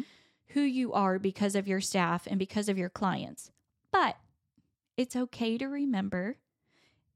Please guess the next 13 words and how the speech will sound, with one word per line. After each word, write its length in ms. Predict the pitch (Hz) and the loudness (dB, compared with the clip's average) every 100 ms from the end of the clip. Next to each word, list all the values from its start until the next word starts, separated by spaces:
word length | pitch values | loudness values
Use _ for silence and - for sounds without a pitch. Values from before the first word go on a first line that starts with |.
| - | -8
that 420 | 208 196 185 196 | -2 0 0 -2
we 140 | 202 202 | -4 -2
can 160 | 202 | -2
take 220 | 202 196 | -2 -4
pride 320 | - 185 180 208 | -4 -2 0 0
in 80 | |
our 120 | 220 240 | 0 -2
success, 600 | 320 - 185 196 - - | -6 -4 0 0 -2 -6
and 120 | 208 202 | -2 -2
it's 160 | 202 | 0
okay 400 | 214 - - 196 | -4 -4 0 2
to 100 | 202 | 2
remember 680 | 247 294 302 247 196 180 190 | 2 2 4 2 2 0 -4